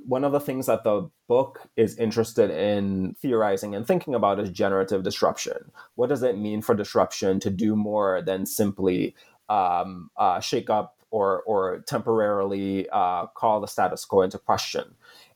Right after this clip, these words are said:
And so what I think T was doing, or, um, what I read T as doing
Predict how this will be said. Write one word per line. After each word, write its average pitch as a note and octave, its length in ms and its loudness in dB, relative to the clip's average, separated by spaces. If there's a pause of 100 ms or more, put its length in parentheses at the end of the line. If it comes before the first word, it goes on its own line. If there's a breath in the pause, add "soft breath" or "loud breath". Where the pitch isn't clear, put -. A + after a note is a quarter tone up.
And A#2 240 0
so A#2 520 0
what B2+ 200 0
I D#3+ 80 0
think C#3 260 -6
T B2+ 200 -2
was A2+ 240 2
doing, B2 680 -2
or, A2 360 2 (300 loud breath)
um, F#2 440 0 (100)
what A#2 460 -2
I A#2 100 2
read A#2+ 400 0
T A2 220 0
as G#2 200 2
doing F#2+ 540 0